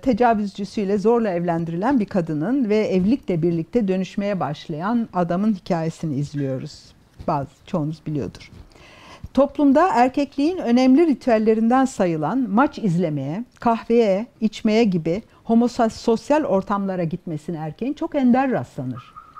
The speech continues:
Melodram türünde aile hikayesi olacağından kadınsız sahneler izleyicinin ilgisini çok çekmez.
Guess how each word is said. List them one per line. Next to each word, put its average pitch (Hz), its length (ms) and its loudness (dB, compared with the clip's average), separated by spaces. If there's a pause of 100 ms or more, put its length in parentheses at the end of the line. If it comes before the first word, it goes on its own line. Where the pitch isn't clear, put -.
(580)
Melodram 233 560 2
türünde 190 480 0 (400)
aile 196 340 4
hikayesi 208 560 0
olacağından 170 680 0 (360)
kadınsız 247 500 2
sahneler 233 580 0
izleyicinin 247 720 0
ilgisini 254 460 0
çok 220 220 -6
çekmez. - 560 -4